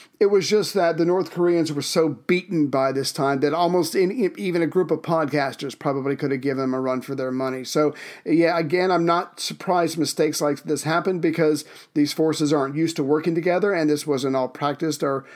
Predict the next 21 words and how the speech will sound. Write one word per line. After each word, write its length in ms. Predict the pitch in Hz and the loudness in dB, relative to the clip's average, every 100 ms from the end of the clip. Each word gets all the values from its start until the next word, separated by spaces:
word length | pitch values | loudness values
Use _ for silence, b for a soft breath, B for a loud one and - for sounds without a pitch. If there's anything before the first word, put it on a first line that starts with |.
| B B - | B B -4
uh, 140 | 151 | -2
redundancies 760 | 143 151 147 160 165 160 170 156 | 2 2 4 2 2 0 0 0
weren't 240 | 160 160 | 0 0
built 280 | 151 160 170 | 0 0 2
in, 200 | 190 202 | 0 2
which 160 | 165 156 | 0 0
is 160 | 135 | 0
normally 300 | 147 143 135 | 2 2 0
something 360 | 127 135 120 127 | -2 -2 -2 -4
that 120 | 123 | -4
happens. 500 | 120 131 160 160 151 | -4 -4 -2 -2 -2
They 280 | 147 139 135 | 0 0 0
just 280 | 131 135 - | -2 -6 -2
kind 180 | 139 135 | -2 -2
of 120 | 120 | -4
threw 260 | 151 165 | -2 2
it 80 | 156 | 2
all 160 | 147 147 | 2 2
together. 500 | 147 160 170 190 185 B B B - | 2 2 2 0 -2 B B B 2
But 100 | |
it 120 | 185 | 2